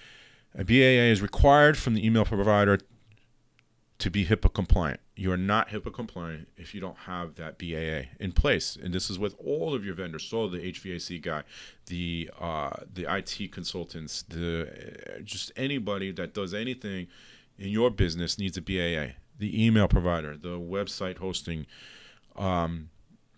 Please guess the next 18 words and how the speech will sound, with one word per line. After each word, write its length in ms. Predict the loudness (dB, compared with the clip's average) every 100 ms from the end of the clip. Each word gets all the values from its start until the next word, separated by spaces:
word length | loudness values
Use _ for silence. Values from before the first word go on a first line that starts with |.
| _ _ _ _ _ _ _ -12
if 260 | -6 -6 -2
you, 240 | 0 2 2
if, 360 | -2 -6 -10
if 180 | -12 -10
your 100 | -10
clients 320 | -8 -8 -8
are 60 | -8
logging 320 | -6 -6 -8
into 260 | -10 -10 -8
your 60 |
website, 300 | -8 -8 -8
which 180 | -8 -6
they 80 | -4
shouldn't 340 | -2 -4 -4
be, 100 | -8
you 220 | -8 -8
should 220 | -8 -10 -8
have 220 | -8